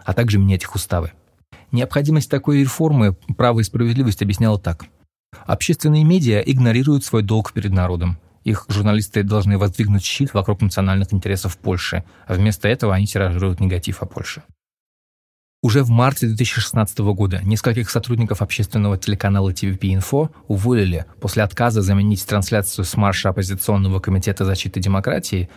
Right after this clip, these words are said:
сюжетом о заседании епископата и дать в эфир материал о том, что протестующие оскорбляют обычных людей. Киевлянка Елена Бубакова работала на общественном польском радио до мая шестнадцатого года и ушла оттуда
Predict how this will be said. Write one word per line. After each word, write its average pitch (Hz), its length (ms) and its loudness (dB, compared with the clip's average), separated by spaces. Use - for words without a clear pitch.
сюжетом 135 460 0
о 127 40 0
заседании 113 540 0
епископата 95 720 -2
и 107 80 -2
дать 101 260 0
в 104 80 0
эфир 101 340 -4
материал 101 440 0
о 98 60 2
том, 127 280 -2
что - 180 -6
протестующие 101 760 -2
оскорбляют 92 600 -2
обычных 92 420 -4
людей. 90 360 -6
Киевлянка 143 560 2
Елена 143 280 4
Бубакова 127 540 2
работала 127 460 0
на 123 100 0
общественном 123 560 0
польском 123 340 0
радио 123 380 2
до 113 220 2
мая 107 340 4
шестнадцатого 90 480 -2
года 87 300 -4
и - 60 -6
ушла 117 320 2
оттуда 104 480 0